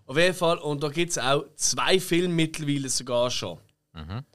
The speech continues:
Speaker 1: Die haben ganz komische Namen in Spanisch. Ich weiss nicht mehr, ich nenne sie jetzt einfach Clever und Smart. Ich will
Speaker 2: Mhm.
Speaker 1: mir so nicht, hä?
Speaker 2: Oh, ja, ja.
Speaker 1: So, und ich hab gefunden, als Vorbereitung auf diesen Podcast, weisst du, wie ich bin, dann schau ich doch einmal, äh, zumindest der erste Teil, hä?
Speaker 2: Mhm.
Speaker 1: Vorbildlich. Und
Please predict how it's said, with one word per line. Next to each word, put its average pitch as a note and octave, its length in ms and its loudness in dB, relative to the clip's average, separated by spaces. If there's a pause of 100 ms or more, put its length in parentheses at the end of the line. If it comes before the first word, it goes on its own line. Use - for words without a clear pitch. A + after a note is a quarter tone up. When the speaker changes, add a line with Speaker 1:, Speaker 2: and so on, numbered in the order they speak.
(320)
Speaker 1:
Die F#2 40 -18
haben G2 100 -12
ganz B2+ 240 -4
komische C3 400 -2
Namen C3+ 480 -2
in D#3 80 -4
Spanisch. C3+ 500 -6
Ich - 80 -12
weiss A2+ 240 -2
nicht C#3 80 -2
mehr, D3 80 -2
ich C3+ 60 -6
nenne C#3 160 0
sie B2+ 80 -4
jetzt A#2 80 -6
einfach A#2+ 200 -2
Clever A#2 240 -4
und G#2 100 -8
Smart. D#3+ 420 0
Ich - 40 -18
will A2+ 100 -6
Speaker 2:
Mhm. A2+ 40 -8
Speaker 1:
mir A#2 140 -6
so A2 120 -8
nicht, C3+ 240 -8
hä? B2+ 120 -2 (240)
Speaker 2:
Oh, - 40 -12
ja, E3+ 60 -8
ja. C4+ 200 -12
Speaker 1:
So, B2+ 220 0 (240)
und F3+ 300 0
ich G3+ 100 -4
hab A#3 120 2
gefunden, A3+ 340 2
als D3+ 240 4
Vorbereitung F3 800 0
auf C#3+ 180 -8
diesen D3 220 2
Podcast, D3 540 -2
weisst C#3+ 200 -2
du, A#2+ 60 -4
wie D3 100 2
ich B2 60 -4
bin, B2+ 240 2 (280)
dann G2+ 240 -8
schau A2+ 120 -2
ich A#2+ 240 -8
doch G#2 200 -12
einmal, G#2+ 320 -10
äh, G#2+ 140 -4 (220)
zumindest E3 360 2
der - 80 -4
erste B2 440 0
Teil, G2 420 -4
hä? G#3 260 0
Speaker 2:
Mhm. E2+ 120 -8
Speaker 1:
Vorbildlich. D#3 580 0 (560)
Und D3+ 480 4